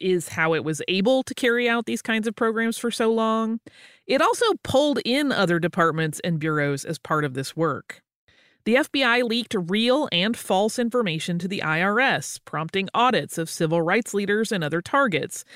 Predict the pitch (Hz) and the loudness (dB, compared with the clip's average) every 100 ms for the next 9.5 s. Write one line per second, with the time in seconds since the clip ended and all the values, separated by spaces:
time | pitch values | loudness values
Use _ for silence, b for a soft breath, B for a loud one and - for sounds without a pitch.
0 | B - - 440 415 302 285 247 175 170 | B -2 0 0 0 0 0 -2 -2 2
1 | 226 277 269 226 190 170 165 160 147 143 | 4 4 2 0 2 2 2 2 0 -2
2 | - 165 156 185 226 226 - 143 - 95 | -4 -4 0 2 2 0 -2 -6 -4 -8
3 | 82 - 196 _ b b b - 190 233 | -8 -10 -16 _ b b b -4 -2 0
4 | 233 254 370 359 294 277 233 180 175 196 | -2 -2 -2 0 -2 -2 2 2 2 -2
5 | - 262 330 214 - - 165 165 156 170 | -2 0 0 -2 -4 -8 -6 -4 -4 -2
6 | 185 180 233 240 269 269 - 285 339 - | -2 0 -2 0 -2 -2 -4 0 0 0
7 | 220 170 147 - 147 113 - - 247 311 | 2 2 0 -2 -8 -8 -4 -2 0 2
8 | 151 - - - - - - 147 - - | 0 -2 -10 -14 -14 -10 -4 -4 -4 0
9 | - 294 240 226 226 | 2 2 2 2 2